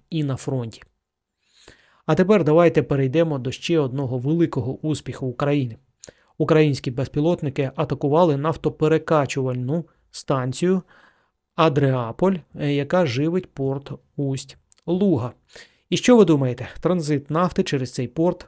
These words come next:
впав просто до нуля. Це дуже великий удар по російській економіці. Адже, е, як повідомляють змі,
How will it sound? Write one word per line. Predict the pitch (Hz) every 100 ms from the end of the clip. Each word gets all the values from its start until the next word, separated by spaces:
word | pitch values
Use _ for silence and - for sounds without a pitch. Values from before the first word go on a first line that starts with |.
| _
впав | - - 147 156 170 - -
просто | 127 131 123 -
до | 151 160
нуля. | 170 127 107 _ - _
Це | - 220 196
дуже | 127 120 185 156 127
великий | 127 143 180 143
удар | 117 117 160 160
по | 127
російській | 113 151 139 131
економіці. | 123 156 160 123 113 - - _ _ _
Адже, | - 170 139 156 120 - _ _ _ _ - - _
е, | 160 139 139 135
як | 131 165 170
повідомляють | 151 139 147 143 139 123
змі, | 127 165 190